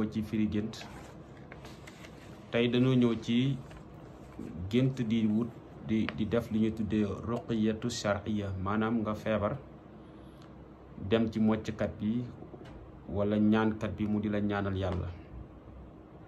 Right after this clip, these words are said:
Wala nga feebar, wala ngay wut ñaan, dem ci sëriñ boo xam ne koy yaakaar la, mu di la defal ay càngat.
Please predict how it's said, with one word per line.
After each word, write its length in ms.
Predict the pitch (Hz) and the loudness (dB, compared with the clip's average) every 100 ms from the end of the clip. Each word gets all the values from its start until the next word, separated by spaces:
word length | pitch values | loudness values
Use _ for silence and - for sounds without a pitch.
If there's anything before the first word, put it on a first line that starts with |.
| - - - - - - - - | -16 -16 -16 -18 -18 -18 -16 -8
Wala 320 | - 104 117 | 2 4 6
nga 160 | 123 123 | 8 6
feebar, 400 | 123 123 113 117 123 | 6 6 6 6 6
wala 240 | 117 117 | 4 4
ngay 180 | 120 120 | 4 4
wut 220 | 117 117 113 | 2 0 0
ñaan, 420 | 110 110 120 107 | 2 4 4 2
dem 220 | 110 107 | 2 2
ci 100 | 117 | 0
sëriñ 300 | 110 120 113 98 | -2 0 0 2
boo 160 | 107 | 0
xam 160 | 107 107 | 2 0
ne 80 | 98 | 0
koy 240 | 104 104 | 0 2
yaakaar 360 | 104 101 101 98 | 2 2 2 0
la, 140 | 101 | 0
mu 140 | 101 101 | -2 -2
di 80 | |
la 100 | 98 | -2
defal 240 | 95 98 101 | -2 -2 -4
ay 140 | 107 - | -4 -4
càngat. 480 | 95 90 82 - | -2 -2 -4 -8